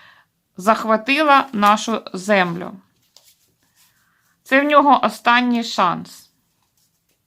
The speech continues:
Як же буде насправді після указу?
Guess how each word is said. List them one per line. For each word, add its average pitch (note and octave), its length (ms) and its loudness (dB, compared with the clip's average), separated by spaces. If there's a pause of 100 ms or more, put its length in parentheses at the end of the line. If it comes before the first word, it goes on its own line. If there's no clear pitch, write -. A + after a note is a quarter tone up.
(1040)
Як A3+ 220 0
же B3 120 -6
буде A3+ 260 -8
насправді G#3 800 -2 (1200)
після A3+ 320 0
указу? G3 720 2